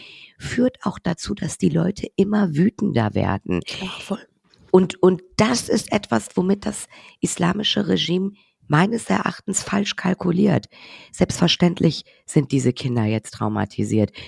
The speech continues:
Speaker 1: Ich glaub, eine Mutter hat auch erzählt, dass die Tochter noch nicht mal mehr in die Schule gehen
Speaker 2: Mhm.
Speaker 1: kann. Kann ich auch total nachvollziehen.
Speaker 2: Mhm.
Speaker 1: Aber ich glaube, wenn man dieses Trauma dann vielleicht überwunden hat und in eine Energie umgewandelt hat,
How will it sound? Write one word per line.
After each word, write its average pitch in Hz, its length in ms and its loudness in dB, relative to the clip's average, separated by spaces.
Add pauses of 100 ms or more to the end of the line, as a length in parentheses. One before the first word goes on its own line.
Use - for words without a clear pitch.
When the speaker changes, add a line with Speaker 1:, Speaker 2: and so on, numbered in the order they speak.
Speaker 1:
Ich - 60 -14
glaub, 139 160 0
eine 139 200 -2
Mutter 139 240 -4
hat 139 160 0
auch - 120 -2
erzählt, - 440 0
dass 131 140 -2
die 135 180 0 (300)
Tochter 135 300 0
noch 127 180 -2
nicht 135 140 -8
mal 135 120 0
mehr 127 140 2
in 127 80 2
die 123 100 0
Schule 127 340 4
gehen 101 260 2
Speaker 2:
Mhm. - 40 0
Speaker 1:
kann. - 320 -2 (240)
Kann - 140 -6
ich 143 80 -4
auch 139 80 -8
total - 340 -4
nachvollziehen. 127 680 0
Speaker 2:
Mhm. 147 340 -2 (540)
Speaker 1:
Aber 156 160 4
ich - 100 -4
glaube, 175 300 2
wenn 185 120 0
man 156 160 -2
dieses 185 320 -2
Trauma 190 460 -2
dann 147 260 -2 (320)
vielleicht 156 480 0
überwunden 151 640 0
hat 156 200 -2
und 143 140 0
in 139 280 -4
eine 139 440 2 (340)
Energie 139 420 4
umgewandelt 127 880 0
hat, 127 200 0